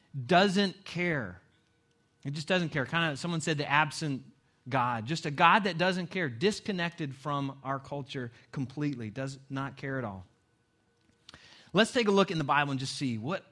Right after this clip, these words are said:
does the Bible teach about God? So again, we're gonna go back to Genesis chapter one. In the beginning, God created the heavens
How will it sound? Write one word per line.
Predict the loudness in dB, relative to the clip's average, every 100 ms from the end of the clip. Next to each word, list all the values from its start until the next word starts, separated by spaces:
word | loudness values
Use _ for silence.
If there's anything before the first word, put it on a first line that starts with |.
| _
does | -8 -6
the | -4
Bible | -4 -4 -4
teach | -6 -6 -6 -8 -14 -8
about | -2 -2 -4 -8
God? | -8 -8 -6
So | -6 -6 -4
again, | 2 2 2 -4
we're | -6
gonna | -4 -2
go | -4
back | 2 4 4 0
to |
Genesis | -2 0 0 -4
chapter | 0 0 0 -2
one. | -2 -2
In | -2
the | -2
beginning, | -2 0 2 2 2 -2 -12 -20 -20 -20 -10 6
God | 12 12 10 4
created | 2 8 8 8 6
the | 2
heavens | 2 2 4 4 2 -2